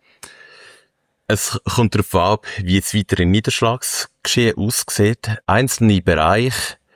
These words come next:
Sektoren in der Wasserwirtschaft spüren die Auswirkungen bestimmt schon. Von dem her, die Situation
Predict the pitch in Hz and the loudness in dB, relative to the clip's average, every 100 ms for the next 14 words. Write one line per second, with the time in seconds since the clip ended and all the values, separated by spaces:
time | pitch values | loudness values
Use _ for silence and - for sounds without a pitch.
0 | _ - 110 - - 104 101 95 92 82 | _ -2 -2 0 0 4 4 4 2 2
1 | 110 - 90 101 - 95 - - - - | 0 0 0 0 0 0 -2 -10 -10 -6
2 | - 110 131 123 113 120 107 110 - 104 | -2 0 0 -2 -2 -2 -2 -2 -2 0
3 | 101 104 - 107 104 - 101 104 - - | 0 0 0 0 0 2 2 0 -10 -20
4 | - - _ _ - - 90 98 90 92 | -20 -20 _ _ -6 -2 2 4 4 4
5 | 92 - _ _ _ _ - 92 - - | 2 -4 _ _ _ _ -6 -4 -2 -2
6 | - 90 | 2 2